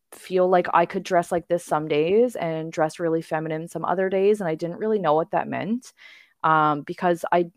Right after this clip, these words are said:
I definitely knew that I didn't identify as trans. Um, I have, I don't really have any dys-,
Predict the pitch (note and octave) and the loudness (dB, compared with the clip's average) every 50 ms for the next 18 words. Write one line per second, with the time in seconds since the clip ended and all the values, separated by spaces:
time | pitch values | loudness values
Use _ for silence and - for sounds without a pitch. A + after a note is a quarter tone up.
0 | - F#3+ F#3 F3+ - - G#3 - - A#3+ A3+ E3 A3+ A3 G#3 G3 F3+ F3 F3+ F3+ | 0 0 0 2 2 2 2 2 2 -2 -2 0 0 0 0 0 0 0 0 0
1 | F3+ F#3+ F3+ E3+ D#3+ D#3 E3 D#3+ E3 E3 E3 D#3+ E3+ D#3 D#3+ - E3 D#3 D3 D3+ | 2 4 4 4 4 4 0 -2 0 -2 0 0 0 0 0 0 2 2 2 2
2 | D#3 - - - C#3+ C3+ C#3 D3 D#3+ G3 A3 A#3 G#3+ - - - - D3+ D3+ D3+ | 0 -2 -4 -2 0 0 0 0 0 -2 -4 -6 -6 -8 -10 -4 0 0 2 2
3 | D3+ D3+ D3+ - - D#3 D#3+ D3+ D3+ D3 E3 D#3+ D#3 D#3 D3+ D3+ E3+ - _ _ | 2 0 -2 -2 -2 0 0 0 0 2 2 4 4 4 4 2 -2 -8 _ _
4 | _ _ _ _ _ _ _ _ _ - F#3+ - A3 G3+ E3+ A3 A3 A3+ G#3+ G3+ | _ _ _ _ _ _ _ _ _ -4 0 2 2 2 4 4 4 4 4 4
5 | G#3+ G#3 G3+ G3 F#3 F3 E3+ D#3+ E3 - - | 4 2 2 2 -2 -4 -4 -4 -4 -6 -4